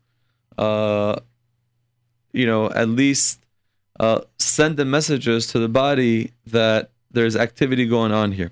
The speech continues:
So one of the things that I tell the patients is, if you're not sweating, your body's probably not benefiting that much from it. So one of the easy ways of being able to tell if your exercise is, is helping you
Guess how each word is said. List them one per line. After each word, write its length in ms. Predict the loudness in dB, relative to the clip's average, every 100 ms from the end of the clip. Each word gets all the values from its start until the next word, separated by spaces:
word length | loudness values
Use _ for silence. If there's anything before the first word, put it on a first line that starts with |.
| -8
So 120 | -6
one 120 | -2 -2
of 100 | 0
the 60 |
things 140 | -2 0
that 120 | -2
I 60 |
tell 180 | 0 -2
the 100 | 0
patients 480 | 0 -2 0 -2 -2
is, 360 | -2 -2 -2 -10 _ _ _ _
if 160 | -6 0
you're 200 | 2 2
not 200 | 2 0
sweating, 600 | -4 0 0 0 -2 -6 -12 _ _ _ -4
your 120 | 2
body's 380 | 2 2 0 -2
probably 580 | -4 0 0 0 -2
not 180 | -2 0
benefiting 420 | 0 -2 -2 -2
that 120 | 0 0
much 220 | -4 -4
from 220 | -4 -4
it. 80 | -8 _ _
So 480 | -6 -2 0 0 -4 _ _ _ _ _ _
one 200 | -2 0
of 100 | 2
the 360 | 2 2 0 -4 _
easy 300 | -2 0 0
ways 400 | 0 2 0 0
of 140 | -2
being 180 | 0 0
able 180 | 0 -2
to 120 | -6
tell 460 | -2 0 2 0 -4
if 200 | -6 -4
your 120 | -2 -2
exercise 640 | -4 -2 0 0 -2 -4
is, 480 | -2 0 0 -2 -4
is 120 | 0
helping 360 | 0 0 -2
you 240 | 0 -2